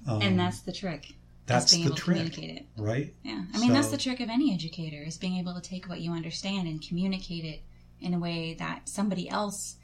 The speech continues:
Speaker 2: may need to learn it a different way that you did. But do you understand it enough to put a different spin on it to communicate it
Speaker 1: Yeah.
Speaker 2: efficiently?
Speaker 1: And I think everybody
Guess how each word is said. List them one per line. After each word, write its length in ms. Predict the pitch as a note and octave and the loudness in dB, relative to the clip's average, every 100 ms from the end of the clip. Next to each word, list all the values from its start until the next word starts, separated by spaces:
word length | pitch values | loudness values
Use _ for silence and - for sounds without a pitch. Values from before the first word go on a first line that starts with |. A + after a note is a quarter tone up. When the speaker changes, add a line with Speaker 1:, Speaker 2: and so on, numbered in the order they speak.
| - - - | -18 -16 -2
Speaker 2:
may 240 | F#3+ G3 | 0 2
need 160 | F#3 F3+ | 2 2
to 80 | E3+ | 0
learn 220 | E3+ F3+ | 0 0
it 120 | E3+ | -2
a 40 | D#3+ | -4
different 300 | E3 D3 D3+ | -6 -6 -6
way 100 | D#3 | -6
that 120 | D3+ | -6
you 140 | D#3 E3+ | -4 -4
did. 280 | - - - - - - | -6 -10 -14 -20 -20 0
But 160 | G3 F#3 | 2 2
do 80 | F#3 | 4
you 60 | F#3 | 2
understand 400 | G3 F#3+ F3+ E3+ | 2 0 0 0
it 60 | |
enough 460 | E3 E3+ F3 E3+ - | 0 2 0 -2 -4
to 440 | - E3+ D#3 D3+ - - - - | -4 -2 -4 -6 -12 -16 -6 -2
put 140 | F#3+ | -2
a 60 | F3 | 0
different 320 | F3+ F3 E3+ | -2 -2 -4
spin 260 | - E3+ | -4 -2
on 140 | D#3+ D#3 | 0 0
it 160 | D3+ - | -2 -8
to 80 | |
communicate 540 | E3 E3+ E3 D#3+ - D3+ | -4 -2 -2 -4 -8 -12
it 200 | - - - - | -12 -14 -20 -12
Speaker 1:
Yeah. 140 | G#2+ G#2 | -8 -6
Speaker 2:
efficiently? 600 | - E3+ - - - - - - - - - | -4 -4 -4 -6 -8 -8 -12 -20 -20 -10 2
Speaker 1:
And 100 | E3 | 4
I 40 | |
think 260 | A3+ F#3 C#3 | 4 2 4
everybody 880 | C3 C#3+ C#3 C3 C3 C3+ C#3 C#3 | 6 6 6 6 8 8 8 4